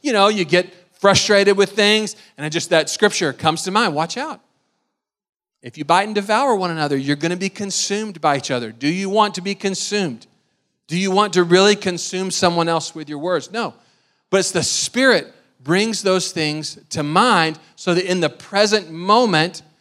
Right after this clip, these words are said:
we have what we need to walk with Jesus in the midst of the trials, the temptations, and the tribulations. So inherent in that, right, is that we're in God's Word. The disciples had to spend time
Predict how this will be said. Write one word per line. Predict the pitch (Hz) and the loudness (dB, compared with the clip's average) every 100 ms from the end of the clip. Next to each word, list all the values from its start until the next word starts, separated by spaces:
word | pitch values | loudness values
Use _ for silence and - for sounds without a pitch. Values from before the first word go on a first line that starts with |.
| _ _ | _ _
we | 156 247 | 0 0
have | 185 170 165 | 2 0 2
what | 175 151 | 2 2
we | 240 | -6
need | 185 147 147 160 _ _ _ | -8 -6 -6 -8 _ _ _
to | - | -2
walk | 156 135 131 135 | 0 2 2 4
with | 180 170 | 0 2
Jesus | 208 262 196 131 - - _ | 2 2 2 -2 -6 -14 _
in | 160 | 2
the | 175 | 4
midst | 185 240 220 | 4 4 4
of | 180 | 0
the | |
trials, | 170 - 131 127 113 - - _ | -2 -4 0 0 -2 -6 -16 _
the | 147 | -4
temptations, | 139 175 170 160 147 - 139 - _ - | -2 -2 0 0 0 -2 -6 -8 _ -6
and | 143 | -6
the | |
tribulations. | - 160 139 131 120 - 110 - _ _ _ _ _ _ - - | -4 -2 0 0 -2 -8 -16 -20 _ _ _ _ _ _ -16 -2
So | 175 170 | 2 2
inherent | 160 143 190 254 214 | 0 0 2 4 4
in | 196 262 | 2 2
that, | 185 151 202 - _ _ _ _ _ | 4 2 2 -4 _ _ _ _ _
right, | 143 180 - _ _ _ _ - | 0 0 -2 _ _ _ _ -2
is | 165 | 2
that | 185 | 4
we're | 185 | 4
in | 185 175 202 | 4 4 4
God's | 202 185 165 | 4 4 6
Word. | 180 139 160 202 - _ _ _ _ _ _ | 6 6 4 -2 -16 _ _ _ _ _ _
The | 175 | 2
disciples | 175 - 202 262 214 185 | 2 4 4 4 2 0
had | 185 | 0
to | 190 | 0
spend | - 196 185 | 0 0 -2
time | 190 180 185 202 | 0 2 4 2